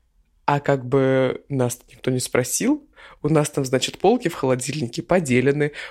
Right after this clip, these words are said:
У нас уже есть график, кто когда моет полы, вытирает пыль, у кого когда гости. Мы знаем, кто когда занят и уходит из квартиры, чтобы спланировать свои дела и так далее.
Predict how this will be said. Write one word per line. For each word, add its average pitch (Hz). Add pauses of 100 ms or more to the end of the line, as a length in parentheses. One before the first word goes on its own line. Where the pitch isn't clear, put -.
(160)
У -
нас 170
уже 139
есть 156
график, 143
кто -
когда 147
моет 175
полы, 127 (240)
вытирает 151
пыль, 170 (260)
у 151
кого 160
когда 147
гости. 135
Мы 143
знаем, 151
кто 170
когда 139
занят 151
и -
уходит 165
из 135
квартиры, 175
чтобы 139
спланировать 143
свои 135
дела 120
и -
так 143
далее. 135